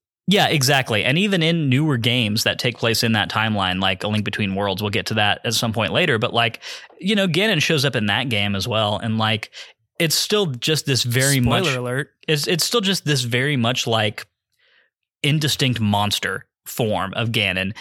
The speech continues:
Speaker 1: And you don't really get any of the shading of what we know from the lore to be the backstory of that version of Ganon, which is that at one
Speaker 2: Yeah.
Speaker 1: time he was Ganondorf, who was locked into the Sacred Realm and became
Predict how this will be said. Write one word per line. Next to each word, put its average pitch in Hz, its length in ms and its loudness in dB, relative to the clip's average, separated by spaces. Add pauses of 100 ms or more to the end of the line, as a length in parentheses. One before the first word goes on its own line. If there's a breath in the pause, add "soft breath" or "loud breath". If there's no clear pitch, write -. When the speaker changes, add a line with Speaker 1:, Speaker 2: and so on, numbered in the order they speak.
(180 loud breath)
Speaker 1:
And 135 200 2
you 135 100 2
don't 165 260 2
really 143 220 2
get 113 140 2
any 107 200 2
of 98 80 -2
the 104 60 -2
shading 107 480 2
of 107 300 0
what 113 180 0
we 123 140 2
know 131 280 2
from 120 200 0
the 107 80 0
lore 117 420 2
to 117 140 -2
be 113 100 0
the 107 100 0
backstory 107 560 -2
of 123 220 0
that 110 220 0
version 107 240 0
of 107 80 -2
Ganon, 127 340 -2
which 98 160 -4
is 113 100 -4
that 104 220 2
at 110 120 -2
one 127 140 0
Speaker 2:
Yeah. 135 60 0
Speaker 1:
time 123 280 2 (200 loud breath)
he 131 140 2
was 110 180 2
Ganondorf, 156 580 2
who 120 100 -2
was 110 140 0
locked 120 360 2
into 110 260 2
the 107 120 -4
Sacred 110 360 0
Realm 113 320 2
and 104 100 0
became 110 480 0